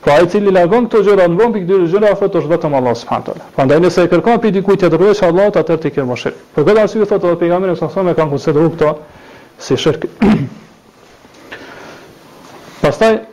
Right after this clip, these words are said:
vazhdon autori thotë: "Wal ibn Hatim,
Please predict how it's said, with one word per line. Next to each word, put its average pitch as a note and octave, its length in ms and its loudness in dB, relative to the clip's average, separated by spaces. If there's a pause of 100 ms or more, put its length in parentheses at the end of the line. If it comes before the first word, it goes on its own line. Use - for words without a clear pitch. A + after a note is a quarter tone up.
(140)
vazhdon E3+ 480 0 (640)
autori E3 380 0
thotë: G3 260 -2 (180)
"Wal F3+ 220 2
ibn D#3+ 160 0
Hatim, E3+ 480 0